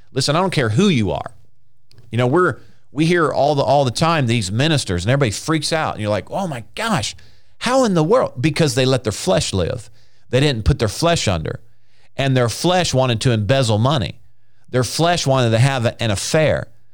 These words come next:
Their flesh wanted to solicit sex from people. Their flesh wanted to steal. Their flesh wanted to, uh, be divisive.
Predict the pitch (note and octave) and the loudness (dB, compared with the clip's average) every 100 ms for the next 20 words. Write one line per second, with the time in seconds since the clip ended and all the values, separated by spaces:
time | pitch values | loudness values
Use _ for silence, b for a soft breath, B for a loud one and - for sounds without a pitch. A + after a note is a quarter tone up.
0 | - - G2 C3+ A#2+ - D#3+ F3+ E3 C3+ | -20 -20 -2 0 2 2 2 2 2 2
1 | C3+ A#2+ G#2 C3 A#2 - B2+ C#3+ D3+ - | 2 2 2 2 2 2 2 2 2 -2
2 | - - F3+ D#3 - A#2 F#2 G2+ D#2+ C2 | -2 0 0 0 -2 0 0 0 0 -6
3 | - - - - - - C#3 C#3+ - E3+ | -8 -14 -20 -20 -20 -4 0 2 2 0
4 | F#3+ - C#3+ B2+ A2 A2 - E3 E3+ G#2+ | 2 2 2 2 2 0 0 2 4 4
5 | C2+ - B2+ B2 - F3 E3 C3+ C#3+ A#2+ | 0 0 0 0 2 2 2 0 2 0
6 | - A#2+ G2+ B B B B2+ A#2+ G2+ C#3+ | 0 0 0 B B B 0 0 2 2
7 | C#3+ A2+ G2+ D#3 F3 - D#2+ - | 4 4 4 4 2 0 -2 -4